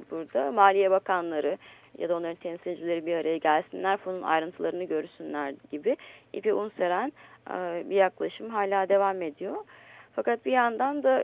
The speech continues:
kendisini e, imajını düzeltmek için,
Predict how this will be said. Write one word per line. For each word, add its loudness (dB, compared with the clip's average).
kendisini -2
e, -2
imajını 0
düzeltmek 2
için, -8